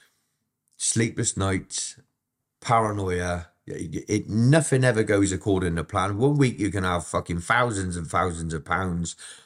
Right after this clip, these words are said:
and within a week, it can all go wrong and you've got a fucking contract on you. This, this, just as simple as that. And I'm living proof that it fucking is. So anyway, I managed to, I managed to claw my way in there.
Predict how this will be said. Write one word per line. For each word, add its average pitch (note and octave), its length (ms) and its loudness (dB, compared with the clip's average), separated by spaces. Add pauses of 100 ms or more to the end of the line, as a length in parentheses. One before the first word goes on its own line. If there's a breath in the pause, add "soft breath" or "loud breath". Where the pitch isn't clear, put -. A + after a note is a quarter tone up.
(120)
and F2 380 0 (100)
within D3 520 4
a A2+ 80 4
week, G#2 280 0
it G#2 120 -4
can G#2 120 0
all G#2 160 4
go F#2+ 180 0
wrong F#2+ 320 0
and F#2 140 0
you've F2+ 120 -2
got - 180 -4
a - 20 -6
fucking F2 460 -4
contract F#2+ 520 -4
on D#2+ 180 -2
you. D2 180 -6 (760 soft breath)
This, - 220 0
this, - 300 -2
just - 220 2
as - 100 2
simple F#2+ 280 2
as E2+ 100 0
that. G2 160 2
And G2 100 -2
I'm G2+ 120 2
living G2 300 0
proof C3 300 2
that C#2+ 200 -2
it C#2+ 120 -6
fucking D2+ 320 -4
is. D2+ 280 -4 (320)
So - 160 4
anyway, C#3+ 220 6
I B2+ 100 6
managed C#3 280 2
to, A#2 120 2
I A2 160 4
managed C3+ 260 2
to A2 60 -4
claw D#3 280 4
my B2+ 100 6
way A#2+ 320 2
in G#2+ 160 0
there. E2 340 -4